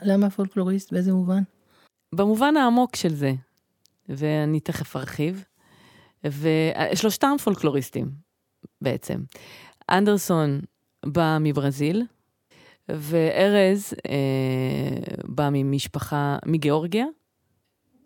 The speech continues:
Speaker 2: גדל על טהרת התרבות הגיאורגית,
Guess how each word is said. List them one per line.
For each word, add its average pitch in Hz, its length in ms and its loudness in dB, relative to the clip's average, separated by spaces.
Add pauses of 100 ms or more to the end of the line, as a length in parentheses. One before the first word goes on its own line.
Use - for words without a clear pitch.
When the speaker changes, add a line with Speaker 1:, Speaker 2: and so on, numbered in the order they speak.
Speaker 2:
גדל 151 460 2
על 123 280 -2
טהרת 143 500 -2
התרבות 139 640 -4
הגיאורגית, 135 1300 -2